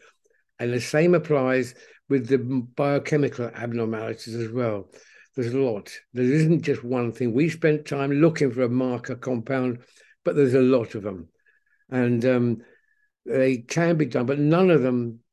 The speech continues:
uh, are perfect in every way. And they, they haven't even, they've got some which they could pick out, say, eighty-two percent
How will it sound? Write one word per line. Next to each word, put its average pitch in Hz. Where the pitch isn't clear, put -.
uh, 127
are 127
perfect 131
in 120
every 120
way. 123
And 131
they, 147
they 135
haven't 151
even, 139
they've 135
got 160
some 139
which 131
they 151
could 127
pick 165
out, 139
say, 131
eighty-two 147
percent 110